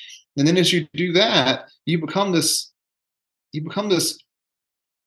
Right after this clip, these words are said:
resonant individual who is able to a-, apply those same things that you learned, like I did, to other people. So once you climb those stairs that are difficult to climb,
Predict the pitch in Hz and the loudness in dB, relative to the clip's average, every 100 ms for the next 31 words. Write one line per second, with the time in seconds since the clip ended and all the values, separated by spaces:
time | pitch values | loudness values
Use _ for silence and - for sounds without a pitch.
0 | _ _ 123 123 120 143 175 190 185 160 | _ _ -18 -6 2 2 4 0 0 0
1 | 151 131 165 143 123 117 117 - 139 131 | 0 2 2 2 0 -2 -4 -2 4 6
2 | 127 127 - _ - 131 - 151 151 147 | 6 2 -4 _ -4 -2 0 0 0 0
3 | 139 127 123 - - 117 120 _ - 120 | 2 2 0 -6 -8 -8 -8 _ -8 -8
4 | - 147 147 165 147 - 143 131 151 139 | -2 2 4 4 2 2 0 0 0 0
5 | 139 156 185 123 107 113 120 113 151 180 | -2 -2 0 2 0 -2 -4 -2 2 2
6 | 139 107 107 - _ - 95 127 123 196 | 4 4 2 -4 _ -4 0 2 0 -4
7 | - 95 - - 123 123 - - _ - | -8 -12 -6 2 2 2 -6 -20 _ -8
8 | 131 180 214 220 208 180 - - - 190 | -2 0 2 2 0 -4 -10 -8 -2 0
9 | 208 180 165 - 180 185 135 113 123 123 | 2 2 2 2 2 2 2 2 0 0
10 | 156 147 131 127 175 196 143 110 110 | -2 -4 -4 -4 -2 0 2 0 -2